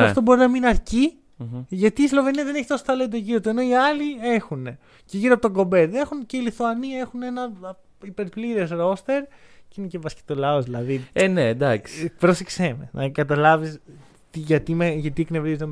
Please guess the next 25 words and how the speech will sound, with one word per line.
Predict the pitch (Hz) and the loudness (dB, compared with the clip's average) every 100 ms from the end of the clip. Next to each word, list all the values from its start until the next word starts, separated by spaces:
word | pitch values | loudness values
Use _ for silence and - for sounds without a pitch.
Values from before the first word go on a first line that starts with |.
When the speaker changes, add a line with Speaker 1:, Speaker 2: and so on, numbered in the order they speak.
| 143 | -8
Speaker 2:
με | |
την | 131 | -8
Ελλάδα. | 135 135 127 147 131 - - - - - | -8 -6 -6 -8 -10 -14 -16 -12 -12 -8
Speaker 1:
Μμμ. | 117 120 | -4 0
Speaker 2:
Έχουμε | 175 202 202 | 0 2 0
έντεκα | 185 196 | 0 -2
εκατομμύρια | 190 170 165 156 170 175 180 180 _ _ _ _ | -4 -6 -8 -6 -4 -4 -6 -10 _ _ _ _
κατοίκους. | - 143 131 - - _ _ - | -10 -8 -10 -12 -20 _ _ 0
Speaker 1:
Έχουμε. | 135 - 92 - - - _ _ | 0 0 -8 -12 -20 -20 _ _
Δέκα. | - 123 113 - _ _ _ _ _ _ _ _ _ _ _ | 0 2 2 -4 _ _ _ _ _ _ _ _ _ _ _
Speaker 2:
Νόμιζα | 190 185 165 | -4 -2 -2
ήταν | 170 156 | -4 -2
έντεκα. | 139 170 - 254 247 | -2 -2 0 2 4
Speaker 1:
Ε, | 190 | 6
έγινε, | 214 180 160 | 6 4 2
Speaker 2:
Α, | |
Speaker 1:
ήδη | 156 170 165 | 2 2 4
Speaker 2:
ναι, | 175 180 170 | 8 8 8
ναι, | |
η | 170 | 6
Speaker 1:
τέτοια. | 156 143 | 6 4
Speaker 2:
απογραφή. | 151 147 135 131 | 4 2 0 -4
Λοιπόν, | 143 156 | -2 0
Speaker 1:
Ναι, | 123 113 | 0 -2
ναι. | 120 | -4